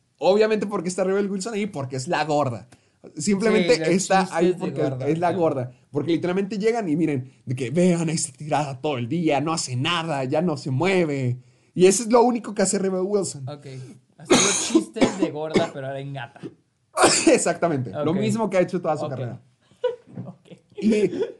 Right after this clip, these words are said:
Speaker 1: entonces tiene una canción donde empieza a decir de que no, esto es lo que yo hago. Mientras que dicen de que es gorda, es floja, que no hace nada. No, esto es lo que yo hago realia-, realmente.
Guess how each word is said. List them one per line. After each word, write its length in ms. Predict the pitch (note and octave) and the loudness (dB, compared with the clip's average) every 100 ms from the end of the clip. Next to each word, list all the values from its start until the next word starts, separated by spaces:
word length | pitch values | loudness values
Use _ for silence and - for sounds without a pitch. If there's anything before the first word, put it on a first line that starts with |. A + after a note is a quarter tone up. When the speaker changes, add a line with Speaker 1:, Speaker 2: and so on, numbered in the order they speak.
| _ - - | _ -20 -4
Speaker 1:
entonces 540 | B3 D4 E4+ D4 A3+ | 0 2 2 2 -4
tiene 200 | - A#3+ | 0 2
una 180 | C#4+ F#4 | 2 0
canción 440 | - A3+ G#3 B3+ A#3+ | -2 -6 -2 0 0
donde 180 | G#3 | 0
empieza 340 | F3+ F3+ F3+ A3 | 0 0 -2 0
a 40 | |
decir 460 | G3 - F3+ F3+ - _ | -2 -2 -2 -2 -8 _
de 80 | C#3+ | -6
que 120 | D#3+ | -2
no, 320 | F#3+ A3 G3+ | 4 6 6
esto 180 | G3+ G3+ | 4 0
es 80 | E3+ | -4
lo 80 | C3 | -4
que 120 | B2+ | -4
yo 200 | D#3 E3 | 0 2
hago. 500 | F#3 F3+ D3 B2+ A#2+ | 2 2 -2 -6 -6
Mientras 320 | C3+ F#3+ E3+ | 0 0 0
que 100 | F3+ | -2
dicen 240 | F3 F#3 G3+ | -2 -2 -4
de 80 | F#3 | -4
que 80 | |
es 120 | D3+ D3+ | -8 -2
gorda, 340 | D#3 E3+ E3 | 0 2 -2
es 100 | D#3+ | -4
floja, 320 | D#3+ D#3 E3 | -2 -2 -2
que 80 | D3 | -8
no 60 | C#3 | -8
hace 120 | F#3 | -8
nada. 260 | G3 F#3 - | -4 -4 -4
No, 340 | D#3+ F#3 D3+ | -4 -2 -2
esto 180 | F3 F3+ | -4 -6
es 60 | E3+ | -8
lo 120 | C3 | -8
que 80 | D3 | -4
yo 100 | D#3 | -4
hago 140 | D#3+ | -2
realia-, 360 | D#3 C3+ D3 - | -4 -4 -4 -4
realmente. 680 | D3 D3 E3 E3 C3 B2+ | -6 -4 -4 -4 -6 -8